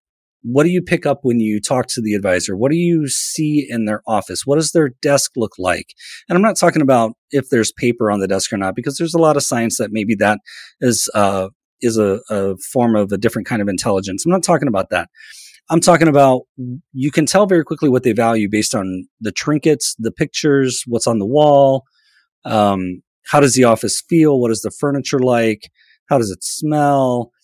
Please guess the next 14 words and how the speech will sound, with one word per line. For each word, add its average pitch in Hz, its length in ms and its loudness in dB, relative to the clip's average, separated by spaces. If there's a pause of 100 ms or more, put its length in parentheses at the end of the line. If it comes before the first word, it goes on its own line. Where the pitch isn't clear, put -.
(420)
Um, 95 580 0
you 127 80 -2
know, 110 80 -2
what, 131 260 4
what 135 160 2
is 127 160 0
the 113 120 -2
experience 135 800 -2
that 110 140 -2
they've 101 180 -2
created 98 460 -2
for - 160 -6
you? 92 300 -4 (540)
Uh, 104 200 4